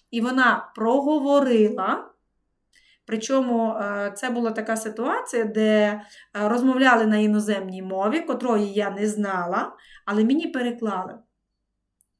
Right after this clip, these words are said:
Ну, ціна питання тих стосунків було закрити ці стосунки.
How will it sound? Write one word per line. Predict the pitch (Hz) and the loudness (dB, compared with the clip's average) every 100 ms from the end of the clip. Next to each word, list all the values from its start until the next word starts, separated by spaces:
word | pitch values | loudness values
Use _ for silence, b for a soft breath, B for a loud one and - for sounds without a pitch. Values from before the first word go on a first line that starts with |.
| _ _ | _ _
Ну, | 233 | -8
ціна | 233 285 277 254 | -4 0 4 2
питання | - 226 240 220 196 | 0 -2 0 0 -2
тих | - 233 | -6 -6
стосунків | - 208 - 320 330 202 - _ _ _ _ _ _ _ _ _ _ _ _ | -6 -12 -6 -8 -8 -12 -16 _ _ _ _ _ _ _ _ _ _ _ _
було | 208 240 226 214 196 - - | -8 -2 0 -2 -4 -12 -14
закрити | 233 240 269 247 185 | -12 -6 -4 -4 -6
ці | 175 180 | -14 -16
стосунки. | - - 175 175 - - | -16 -16 -14 -14 -16 -20